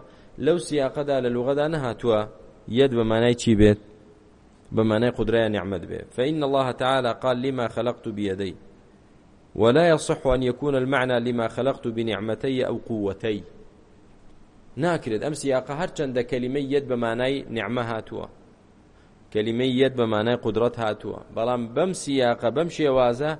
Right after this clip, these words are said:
نەهاتووە لە لوغەدا بەو مانایانە. کەلیمەی یەد تەثنیە بکرێ و مەبەستیش قودرەت بێ یا مەبەستیش نیعمەت بێ. بەڵێ.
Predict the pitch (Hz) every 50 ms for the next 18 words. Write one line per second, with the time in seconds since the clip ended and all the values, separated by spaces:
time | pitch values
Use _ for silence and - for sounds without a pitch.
0 | - - - - 165 208 202 170 160 - - 127 120 117 107 104 107 90 101 95
1 | - 98 - - - - - - - - 127 131 127 120 113 110 104 98 95 92
2 | 92 92 - - - - - - - - - - - - - - - - - -
3 | - - - - - - - - - - - 127 127 127 127 131 139 135 127 120
4 | 117 - - - - 123 123 143 151 156 156 - - 139 127 - 123 127 135 135
5 | 131 123 123 123 - 127 127 120 113 113 107 120 117 - - 110 - - 113 110
6 | 104 113 120 120 113 107 120 117 117 110 104 104 101 104 104 117 117 - - 120
7 | 120 117 - - - - - - - - - - - - - - - - 107 110
8 | 92 101 107 101 95 90 80 78 57 - - - - - - - - - - -
9 | - - - - - - - - - 117 113 104 90 64